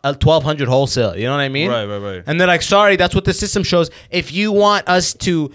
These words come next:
Speaker 1: if you wanna do a, what's it called when, uh, when they
Speaker 2: Assessment, assessment
Speaker 1: uh,
Speaker 2: or
Speaker 1: assessment, evaluation
Speaker 2: Evalu-,
Speaker 1: or whatever
Speaker 2: yeah,
Speaker 1: you
Speaker 2: yeah,
Speaker 1: call
Speaker 2: yeah, yeah, yeah.
Speaker 1: If you want us to do evaluation, uh, it's seventy-five dollars and we'll do it and we'll capture all that."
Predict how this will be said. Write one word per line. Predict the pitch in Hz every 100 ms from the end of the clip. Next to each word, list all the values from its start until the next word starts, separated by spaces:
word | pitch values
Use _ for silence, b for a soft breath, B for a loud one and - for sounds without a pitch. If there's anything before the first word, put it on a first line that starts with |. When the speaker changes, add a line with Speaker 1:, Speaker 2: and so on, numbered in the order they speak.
| B
Speaker 1:
if | 147 -
you | 180
wanna | 196 185
do | 156 170
a, | 143 120 110
what's | 139 170
it | -
called | 143 120
when, | 117 113
uh, | 107 101 95 87 82 -
when | 110 110
they |
Speaker 2:
Assessment, | 107 104 -
assessment | 104 120 117 147 139
Speaker 1:
uh, |
Speaker 2:
or | 131 123
Speaker 1:
assessment, | 117 147 135 120 104
evaluation | 123 107 147 160 139 139 - 101
Speaker 2:
Evalu-, | 98 95
Speaker 1:
or |
whatever | 123 131
Speaker 2:
yeah, | 147
Speaker 1:
you | 143
Speaker 2:
yeah, |
Speaker 1:
call | 139 160
Speaker 2:
yeah, | 110
yeah, | 107 104 101
yeah. | 95
Speaker 1:
If |
you | 151
want | 175 175
us |
to | 156
do | 170
evaluation, | 143 151 151 156 185 - 135 b b
uh, | - 127 127
it's | 139 -
seventy-five | 151 151 156 151 131
dollars | 120 117 98 92
and | - 110
we'll | 104
do | 101 120
it | 107
and | 110
we'll | 107
capture | - 123 104 104 87
all | 82
that." | 76 73